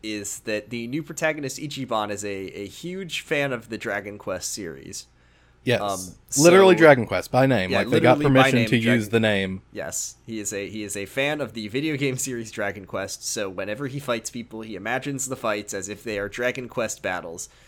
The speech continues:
Speaker 1: So the kinda hilarious byproduct of that is that the game is, the game loves to do, uh, sort of, like, mundane actions turned into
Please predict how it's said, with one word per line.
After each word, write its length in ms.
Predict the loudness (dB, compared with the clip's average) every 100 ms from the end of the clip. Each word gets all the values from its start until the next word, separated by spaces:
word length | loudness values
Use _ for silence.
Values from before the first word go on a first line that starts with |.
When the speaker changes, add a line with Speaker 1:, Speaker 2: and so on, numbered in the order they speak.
| -20 -20 -20 -8
Speaker 1:
So 400 | 0 2 2 -2
the 520 | -6 -4 -2 -2 -4 -8 -20 -20 -8
kinda 280 | -2 0 2
hilarious 580 | 2 2 0 0 -4 -4
byproduct 640 | -4 -2 -2 -4 -4 -6
of 100 | -4
that 240 | -4 -6 -8
is 240 | -10 -10
that 320 | -8 -8 -8 -12
the 200 | -8 -6
game 340 | -2 -2 -2
is, 220 | -4 -4 -8
the 200 | -8 -2
game 300 | -2 -2 0
loves 260 | 0 0
to 100 | -6
do, 400 | -6 -6 -6 -6
uh, 380 | -4 -4 -2 -4
sort 280 | -6 -6 -6
of, 180 | -8 -12 _ _ _ _ _ -6
like, 220 | -4 -4 -6
mundane 1080 | -10 0 0 0 -4 -2 -2 -2 -6 -10 -16 _ _ _ _
actions 680 | 0 0 0 -4 -4 -6 -8
turned 480 | -6 -4 -2 -4 -6
into 800 | -8 -8 -10 -10 -6 -6 -6